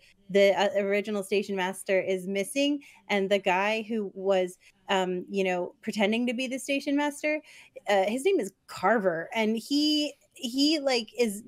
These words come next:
just so incompetent. But, uh, the, besides that, is he's, um,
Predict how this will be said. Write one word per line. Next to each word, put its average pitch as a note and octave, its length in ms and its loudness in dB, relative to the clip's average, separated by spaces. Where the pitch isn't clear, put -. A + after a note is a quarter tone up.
just A#3 340 -6
so B3+ 240 4
incompetent. G3 720 -2
But, C#4+ 220 6
uh, D4 40 4
the, C4 580 0
besides D4+ 460 4
that, D4 340 2
is B3+ 160 0
he's, C4 280 -4
um, A3 380 0